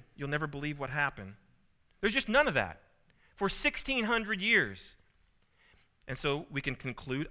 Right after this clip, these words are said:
either the Holy Spirit just said, "Hey, I'm not gonna work anymore. I'm, I'm not gonna fill and dwell and empower believers anymore. The gospel's no longer important to communicate anymore."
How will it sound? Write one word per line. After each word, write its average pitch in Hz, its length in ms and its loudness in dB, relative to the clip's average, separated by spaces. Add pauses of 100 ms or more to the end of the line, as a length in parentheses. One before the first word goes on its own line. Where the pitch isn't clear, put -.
either 147 280 6
the 131 140 0
Holy 151 280 -4
Spirit 147 400 -4
just 131 160 -8
said, 127 160 -2
"Hey, 143 160 4
I'm 135 100 0
not 139 140 -2
gonna 123 120 -4
work 127 300 -4
anymore. 104 480 -8 (720)
I'm, - 120 4
I'm 185 100 2
not 180 160 4
gonna 151 140 0
fill 180 400 2
and 139 140 -6
dwell 160 380 4
and 147 80 -2
empower 156 380 2
believers 143 520 -2
anymore. 139 380 -2
The 143 80 -4
gospel's 156 420 2
no 151 140 -2
longer 143 280 -2
important 143 400 -6
to 127 60 -8
communicate 143 540 -6
anymore." 127 380 -12